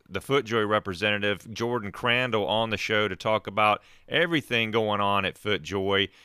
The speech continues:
And also, Nick and I will discuss about what happened on the upcoming P G A Championship. We'll give our thoughts and opinions on it. Also preview the U S Open that's just around the corner. And we'll also discuss other news and notes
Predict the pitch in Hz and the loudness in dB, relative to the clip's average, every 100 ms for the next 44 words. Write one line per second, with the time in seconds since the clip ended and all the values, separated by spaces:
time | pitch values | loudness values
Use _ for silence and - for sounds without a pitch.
0 | - _ - 120 165 - 107 117 117 120 | -20 _ 0 2 2 2 2 2 -2 -2
1 | 113 107 104 101 - 113 113 107 - - | 0 0 2 -2 0 4 4 4 0 -14
2 | - 95 104 107 120 107 120 120 127 123 | -10 2 2 2 0 2 2 4 0 -2
3 | 104 104 107 104 - 117 104 113 110 107 | -2 0 2 2 0 -2 -2 -4 -6 -4
4 | 110 101 - 123 120 120 - 127 127 - | -2 -2 -2 -2 -2 -6 -4 2 2 2
5 | _ _ 104 110 110 107 98 120 117 117 | _ _ -4 0 2 2 2 2 4 2
6 | - 104 - 113 113 110 101 104 107 117 | 0 -6 -4 -4 -4 -4 -2 0 2 2
7 | 117 _ - 117 117 120 101 - 131 127 | 0 _ -2 -2 0 -2 -4 -4 -4 -2
8 | 120 117 104 113 110 104 117 123 - 127 | -4 -2 -2 0 2 2 2 2 2 -2
9 | 120 98 - 113 - 104 101 95 - 123 | -2 -6 -4 -4 -2 -2 0 -2 -4 -2
10 | 127 127 120 - _ _ _ - 117 117 | 2 0 0 -8 _ _ _ -4 2 4
11 | 113 - 104 - 117 107 - 113 107 110 | 4 0 -4 -2 2 2 2 2 2 2
12 | 117 110 104 - 101 98 107 104 - | 0 0 -2 0 0 2 2 0 -4